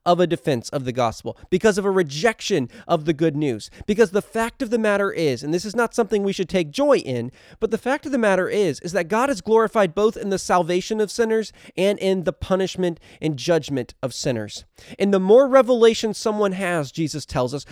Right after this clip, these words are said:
the more responsible they will be. And so, the more they are deserving of judgment if God justly punishes them.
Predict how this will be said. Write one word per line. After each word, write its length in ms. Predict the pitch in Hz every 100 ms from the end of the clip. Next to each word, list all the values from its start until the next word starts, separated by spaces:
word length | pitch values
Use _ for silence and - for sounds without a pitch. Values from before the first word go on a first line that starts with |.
| -
the 80 | 190
more 320 | 180 170 233
responsible 720 | 247 - - 220 208 - 175 160
they 180 | 156
will 160 | 143 143
be. 360 | 123 165 117 - _ _ - - -
And 160 | 190
so, 320 | - 277 202 123 208
the 140 | 175 220
more 340 | 196 220 269
they 160 | 233 226
are 160 | 208
deserving 680 | 202 208 151 214 269 240 247
of 220 | 196 190
judgment 580 | 147 254 285 - 190 202
if 180 | 220 214
God 280 | 190 214 165
justly 480 | - 202 - 208 196
punishes 560 | - 202 190 180 135
them. 320 | 127 117 101